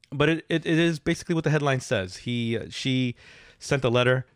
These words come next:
to the rest of the House that they're going to now proceed finally with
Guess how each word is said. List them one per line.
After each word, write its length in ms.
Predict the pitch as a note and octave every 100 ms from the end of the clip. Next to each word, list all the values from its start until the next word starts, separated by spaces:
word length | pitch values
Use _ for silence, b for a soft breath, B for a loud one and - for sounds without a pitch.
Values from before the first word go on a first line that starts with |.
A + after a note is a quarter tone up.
| -
to 360 | - C#3+ C3 B2+
the 120 | A#2+
rest 160 | B2
of 60 | B2
the 40 |
House 440 | A#2 D3 F3 - - _ _ _ _ _ _ _ -
that 180 | B2 A#2
they're 80 | A2
going 200 | C3 B2+
to 120 | B2+
now 140 | B2+
proceed 560 | A#2+ A#2+ - D3 C3 A#2
finally 520 | - A2+ A2+ A2+ A2
with 440 | A2 A2 A#2 G#2+